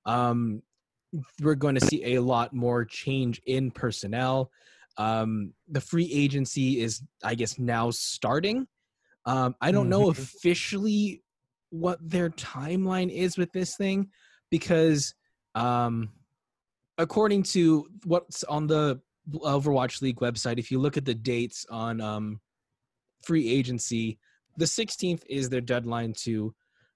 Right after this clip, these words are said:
Speaker 1: um, extend any and all contracts that they want to that were initially signed in twenty twenty. Um, and the twenty-fourth is when teams can officially start picking players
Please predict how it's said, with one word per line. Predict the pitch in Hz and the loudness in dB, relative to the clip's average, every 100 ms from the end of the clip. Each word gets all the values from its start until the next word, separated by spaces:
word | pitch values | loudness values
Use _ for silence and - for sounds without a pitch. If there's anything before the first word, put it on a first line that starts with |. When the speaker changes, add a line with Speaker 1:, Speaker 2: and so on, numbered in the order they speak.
| - | -4
Speaker 1:
um, | 110 113 113 | 0 0 -2
extend | 143 - - 147 143 135 - - | -4 -4 -2 0 0 -2 -4 -6
any | 135 151 147 | -2 2 2
and | 135 | 0
all | 123 131 | 0 -2
contracts | - 127 127 131 117 - | -2 -4 -2 -2 -2 -2
that | 113 | -2
they | 110 | -2
want | 104 113 131 135 | -4 -2 -2 -2
to | - 139 135 - _ - | -2 0 0 -4 _ -6
that | 117 | -4
were | 117 | -2
initially | 117 120 - 117 | -2 -4 -4 -6
signed | - 120 117 113 | -4 -2 -2 -4
in | 127 131 | -6 -6
twenty | 123 131 123 | -6 -4 -4
twenty. | - 127 127 127 - _ _ _ _ - | -4 -4 -2 -4 -8 _ _ _ _ -8
Um, | 113 110 110 107 101 95 _ _ _ - - _ _ _ - | -4 -2 -2 -4 -6 -10 _ _ _ -20 -20 _ _ _ -2
and | 127 123 120 113 | 0 2 0 0
the | 123 | -2
twenty-fourth | - 170 160 147 139 - | 0 0 0 0 -2 -2
is | 127 | -2
when | 123 120 | -2 -2
teams | 113 127 117 | -2 -4 -4
can | 123 | -4
officially | 107 127 120 113 | -4 -4 -6 -6
start | - 110 - | -6 -8 -6
picking | 143 - 113 110 _ _ _ _ _ - | -8 -4 -6 -6 _ _ _ _ _ -6
players | - 131 104 98 | 0 2 2 -2